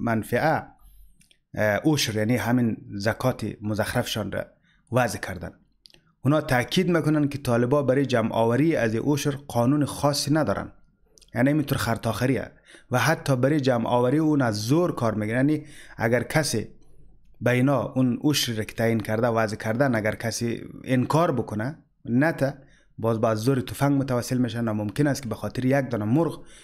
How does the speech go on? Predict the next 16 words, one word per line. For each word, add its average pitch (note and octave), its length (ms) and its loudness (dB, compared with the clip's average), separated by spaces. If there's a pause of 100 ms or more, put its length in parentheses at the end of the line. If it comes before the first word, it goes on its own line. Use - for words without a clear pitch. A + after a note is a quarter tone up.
(140)
اینا C3 280 2
یک C3+ 100 -6
انسان A#2+ 460 0
را A2 140 2
از G#2 140 -4
بین A2+ 200 2
ببرن، F#2 380 -2
به F#2+ 60 -10
خاطر C3 320 0
که G#2+ 100 -8
برای A#2 180 0
این C3 140 2
مردم، A2+ 380 0 (460)
برای B2+ 220 2
این C#3+ 140 4
موجودات A#2+ 680 2